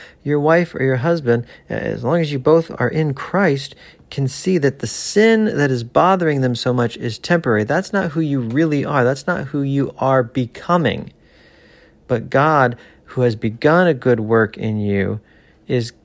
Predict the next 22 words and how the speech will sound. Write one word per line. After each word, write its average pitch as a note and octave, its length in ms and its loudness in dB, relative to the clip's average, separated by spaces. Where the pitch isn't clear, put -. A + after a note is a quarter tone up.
going F3 420 4
to D#3+ 100 -6
complete D3+ 480 -2
it A#2 140 2
in A#2+ 100 -4
the A#2 80 0
day B2 240 4
of A#2 140 0
Christ G#2+ 280 -4
Jesus. C3 440 -4
And G#2+ 100 -4
so A#2+ 240 2
your B2 160 -4
Christian C#3 720 -2
friends, A2 480 -2
your A2 360 -4
Christian, C#3 540 -4
uh, G#2+ 220 -2
brothers B2 480 2
and A2+ 100 -2
sisters, A2 540 -4
your A2+ 340 -2